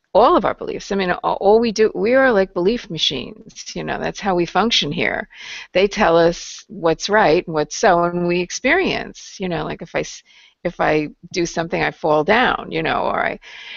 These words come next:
you know, we, we experience, um, things and then we believe, you know, we believe it. So, um, w-, another thing,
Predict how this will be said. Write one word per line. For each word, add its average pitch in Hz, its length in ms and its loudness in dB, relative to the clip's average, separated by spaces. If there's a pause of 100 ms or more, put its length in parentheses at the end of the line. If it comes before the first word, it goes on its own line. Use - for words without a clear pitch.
(120)
you 208 100 0
know, 175 80 2
we, 185 260 0
we 208 120 2
experience, 196 1040 0 (120)
um, 165 420 -8 (240)
things 180 340 -2
and 170 160 0
then 170 120 2
we 175 100 0
believe, 170 680 2 (600)
you 156 100 -8
know, 151 140 -10
we 156 140 -12
believe 165 340 -2
it. 160 140 -6
So, 220 340 2 (1080)
um, 190 420 4 (460)
w-, 202 140 -10 (120)
another 254 440 2
thing, 247 440 -4